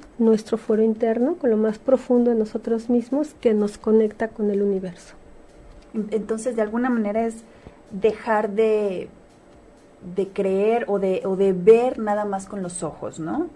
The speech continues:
Speaker 2: Empezar a creer, perdón, empezar a creer y a ver con otro tipo de visión.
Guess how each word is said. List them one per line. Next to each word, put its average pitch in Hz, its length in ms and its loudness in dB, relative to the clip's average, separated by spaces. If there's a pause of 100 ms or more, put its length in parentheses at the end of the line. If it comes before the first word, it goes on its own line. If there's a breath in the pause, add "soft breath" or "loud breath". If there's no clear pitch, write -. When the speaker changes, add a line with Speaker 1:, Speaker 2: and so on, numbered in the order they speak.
(160)
Speaker 2:
Empezar 180 420 -6
a 220 80 -6
creer, 180 320 -4
perdón, 160 360 -10
empezar 175 360 -6
a 220 100 -8
creer 185 440 -6 (580 soft breath)
y 202 100 -6
a 180 80 -6
ver 208 280 0
con 190 200 -6
otro 175 220 -10
tipo 180 400 -10
de 170 300 -4
visión. 196 400 -6